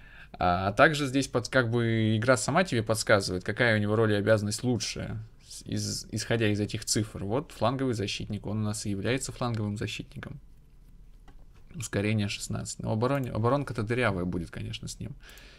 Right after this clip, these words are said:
У Смита вот тоже. Но у него опека, отбор получше,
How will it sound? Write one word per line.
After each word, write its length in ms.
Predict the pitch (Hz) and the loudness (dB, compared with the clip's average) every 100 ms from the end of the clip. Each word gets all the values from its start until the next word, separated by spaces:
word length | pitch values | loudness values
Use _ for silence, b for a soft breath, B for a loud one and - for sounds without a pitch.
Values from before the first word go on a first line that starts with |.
| B 107 | B -6
У 40 | |
Смита 440 | - 123 131 104 | -2 0 0 0
вот 160 | 98 - | -2 -2
тоже. 340 | 95 95 - - b b b b | -2 -2 -4 -10 b b b b
Но 80 | 107 | 2
у 20 | |
него 220 | 117 139 | 4 6
опека, 420 | 127 113 139 135 101 | 6 6 4 4 0
отбор 460 | 101 113 117 98 - - - - - | 2 2 2 2 -6 -8 -10 -10 -4
получше, 680 | 98 95 110 117 - - - | 2 2 2 -2 -6 -8 -10